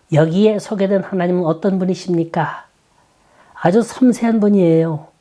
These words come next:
하나님은 공중에 나는 새까지도 신경 쓰고 계셨어요. 드레핀 백합화 풀 한 포기까지라도 신경 쓰시고 계셨어요. 한번 이들이 어떻게 자라는가 지켜보라는 거예요.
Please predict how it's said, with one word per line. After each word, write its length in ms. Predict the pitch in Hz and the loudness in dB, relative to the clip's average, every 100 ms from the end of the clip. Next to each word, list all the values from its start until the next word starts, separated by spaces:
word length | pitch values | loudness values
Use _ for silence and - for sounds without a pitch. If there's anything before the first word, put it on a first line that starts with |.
| _ _ _ _ _ _ _ | _ _ _ _ _ _ _
하나님은 420 | - 196 208 202 | 0 2 2 0
공중에 400 | 180 208 208 208 | 0 2 2 2
나는 260 | 196 190 | 2 0
새까지도 600 | 185 190 185 175 165 160 | 0 -4 -2 -4 -2 -4
신경 340 | 165 226 208 208 | -4 -2 -2 -2
쓰고 280 | - 196 196 | -4 -6 -4
계셨어요. 680 | 180 156 151 - 127 120 - _ _ _ _ _ _ _ - - | -2 -2 -4 -6 -8 -8 -14 _ _ _ _ _ _ _ -20 -10
드레핀 460 | - 185 196 208 190 | 0 2 2 0 0
백합화 680 | 185 185 180 - 180 170 - _ | 0 -2 -4 0 0 0 -8 _
풀 160 | - 233 | -4 -2
한 180 | - 220 | -2 -4
포기까지라도 760 | 220 208 - 185 180 180 175 160 | -6 -6 -2 -2 0 -2 0 -2
신경 340 | - 214 208 | -2 -2 -2
쓰시고 400 | 208 202 - 202 | -2 -6 -4 -4
계셨어요. 560 | 165 156 139 - 135 127 _ _ _ _ _ _ _ _ _ - | -2 -4 -6 -8 -10 -10 _ _ _ _ _ _ _ _ _ -12
한번 380 | - 226 233 214 | 0 2 4 4
이들이 240 | 196 208 | 2 2
어떻게 340 | 180 180 190 196 | 0 -4 -6 -4
자라는가 680 | 170 165 151 143 151 151 - | 0 0 0 -2 -2 -2 -8
지켜보라는 680 | - 180 202 190 196 196 196 | -8 -2 0 2 0 0 -4
거예요. 460 | 135 107 104 107 | -6 -8 -14 -16